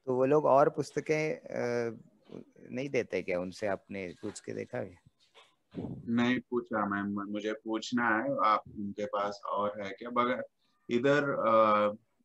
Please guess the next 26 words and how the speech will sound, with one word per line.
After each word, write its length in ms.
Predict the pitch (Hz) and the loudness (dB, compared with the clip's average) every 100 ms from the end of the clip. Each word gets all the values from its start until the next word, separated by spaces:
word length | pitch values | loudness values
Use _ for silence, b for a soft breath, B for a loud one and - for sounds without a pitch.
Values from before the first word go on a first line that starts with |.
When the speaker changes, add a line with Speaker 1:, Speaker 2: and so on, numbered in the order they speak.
| 117 | -2
Speaker 1:
Maybe 220 | 131 151 | -2 0
you 220 | 160 127 | -2 0
can 160 | 139 123 | -2 2
buy 220 | 113 123 | 2 2
from 220 | 120 117 | -4 -6
them 240 | 104 101 104 101 - _ - | -6 -8 -10 -14 -20 _ -4
directly। 460 | 98 95 - 101 | -4 -6 -8 -2
Speaker 2:
हाँ, 200 | 127 120 | 4 4
teachers 680 | 110 139 147 - 175 180 170 | 4 2 2 4 6 6 6
रहते 380 | 143 135 131 135 | 8 8 8 2
हैं 100 | 120 | 2
ना, 260 | 127 139 | 2 0
they 120 | 123 123 | 2 4
are 160 | 120 | 4
like 340 | 123 120 117 117 | 0 0 4 6
all 160 | 123 | 4
volunteers। 960 | 123 107 104 104 117 117 - 90 - - - _ | 2 0 4 4 2 -2 -8 -12 -14 -18 -20 _
तो 280 | 98 95 95 | -12 -6 -4
Speaker 1:
हाँ, 260 | 101 95 92 | -2 -2 -4
हाँ। 200 | 82 - _ _ _ _ _ _ _ _ - | -10 -14 _ _ _ _ _ _ _ _ -10
Speaker 2:
तो 300 | 104 104 104 | -4 -2 -2
उनके 640 | - - 107 107 107 123 | -6 -8 -6 -4 -2 0
पास 480 | 120 123 123 - - | 4 4 4 0 -8
में 360 | 107 110 104 98 | -8 -6 -6 -8
शायद 540 | - 110 107 110 107 - 98 | -8 -2 4 4 2 -6 -4
registrations, 840 | 107 107 117 - 127 123 - 123 | -2 0 -2 -2 -2 -2 -2 -4